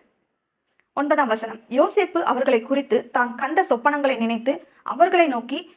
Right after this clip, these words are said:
"நீங்கள் வேவுக்காரர், தேசம் எங்கே திறந்து கிடக்கிறது என்று பார்க்க வந்தீர்கள்" என்றான். இப்போ யோசேப்பு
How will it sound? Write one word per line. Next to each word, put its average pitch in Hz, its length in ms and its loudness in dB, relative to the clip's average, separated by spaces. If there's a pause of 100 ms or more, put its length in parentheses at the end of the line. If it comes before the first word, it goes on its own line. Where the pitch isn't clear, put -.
"நீங்கள் 240 340 -2
வேவுக்காரர், 240 640 4 (640)
தேசம் 330 400 4
எங்கே 294 340 0
திறந்து 311 280 0
கிடக்கிறது 285 360 2
என்று 247 220 -2
பார்க்க 262 340 2
வந்தீர்கள்" 233 440 -2
என்றான். 240 560 -4 (920)
இப்போ 277 200 -4
யோசேப்பு 294 480 2